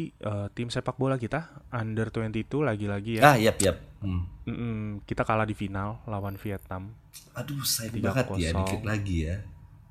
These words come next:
Speaker 1: Ya, jadi,
Speaker 2: Tapi masuk
Speaker 1: eh,
Speaker 2: final, however, keren sih, ma-, however, tapi ya,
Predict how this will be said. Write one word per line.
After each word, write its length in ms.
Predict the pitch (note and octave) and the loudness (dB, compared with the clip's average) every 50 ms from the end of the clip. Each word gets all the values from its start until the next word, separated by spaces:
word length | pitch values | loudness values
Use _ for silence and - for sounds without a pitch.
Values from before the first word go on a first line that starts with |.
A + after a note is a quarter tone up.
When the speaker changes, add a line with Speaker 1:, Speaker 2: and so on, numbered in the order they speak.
| - - - - - - - - - - - - - - - | -20 -20 -20 -20 -20 -20 -20 -20 -20 -20 -20 -20 -20 -8 0
Speaker 1:
Ya, 220 | C3 C#3+ C3+ A#2 F#2 - - - | 2 4 4 4 2 -2 -8 -10
jadi, 500 | - A2 A2 B2 C3+ D3 D#3+ E3 D#3 - | -8 -6 -2 0 0 0 0 -2 0 2
Speaker 2:
Tapi 80 | E3 F3 | 4 4
masuk 300 | E3+ D#3+ D3 - - D3 | 6 6 6 6 6 4
Speaker 1:
eh, 60 | - - | 4 6
Speaker 2:
final, 240 | D3 C3+ C3+ B2+ C3+ | 6 6 6 6 8
however, 360 | C#3 C3 A#2 A2+ A2+ C#3+ D#3+ | 10 10 10 10 10 6 6
keren 420 | D3 - A2 A#2 C3 D3 C#3 C3+ C3 | 6 8 8 8 8 6 6 6 4
sih, 260 | - G2 E2+ E2+ F2+ E2+ F2+ | 4 4 4 4 4 2 0
ma-, 220 | F#2 F2+ F2+ - | 0 -2 -2 0
however, 720 | E2+ E2+ E2+ E2 D#2 D#2 D#2 D#2+ D#2+ D#2 E2+ F2+ - - | 2 4 4 4 4 2 0 0 2 2 2 2 0 -4
tapi 320 | - F2+ F2 - - F2+ D#2+ | -8 -8 -8 -4 -4 -2 -2
ya, 340 | D#2 D2+ D2+ D2 D2 D2 | -2 -2 -4 -6 -6 -8